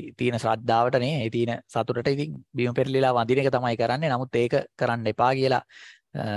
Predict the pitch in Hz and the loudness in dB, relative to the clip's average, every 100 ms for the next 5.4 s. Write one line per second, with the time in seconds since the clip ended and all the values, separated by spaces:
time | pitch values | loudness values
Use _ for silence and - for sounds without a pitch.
0 | 104 104 113 131 123 - 117 143 175 135 | -4 -6 0 2 2 2 4 4 4 2
1 | 131 135 139 135 127 127 123 117 117 104 | 2 0 0 0 0 0 2 0 0 -4
2 | 147 156 - - - 113 110 107 113 120 | -2 -2 -4 -8 -8 -4 -2 0 2 2
3 | - 98 117 120 117 120 117 107 123 190 | 0 -2 2 2 2 0 0 -4 -2 -2
4 | - _ - - _ 123 139 139 135 135 | -4 _ -20 -20 _ 0 2 4 2 2
5 | 135 151 214 254 | -2 -4 -4 -6